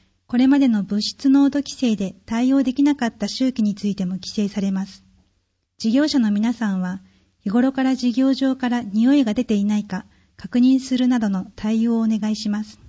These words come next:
規制方法等で不明な点は環境保全担当まで問い合わせください。電話七一の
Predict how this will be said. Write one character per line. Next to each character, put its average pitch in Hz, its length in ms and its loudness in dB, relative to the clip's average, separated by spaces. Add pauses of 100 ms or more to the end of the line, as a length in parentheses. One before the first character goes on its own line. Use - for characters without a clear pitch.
(880)
規 - 120 -16
制 277 220 -2
方 277 220 -2
法 277 220 -4
等 277 240 -2
で 196 220 -4 (340)
不 - 120 -4
明 233 160 4
な 240 140 4
点 233 260 0
は 185 200 -6 (240)
環 254 260 0
境 269 240 0
保 269 140 -2
全 262 240 0
担 269 200 2
当 220 160 -2
ま 196 140 -2
で 185 300 -8
問 208 160 -2
い 208 60 0
合 208 60 0
わ 214 80 -2
せ 214 120 -8
く 208 100 -4
だ 208 120 -2
さ 208 180 -6
い。 185 120 -8 (800)
電 220 260 2
話 220 220 -2 (340)
七 233 260 2
一 269 220 0
の 190 220 -2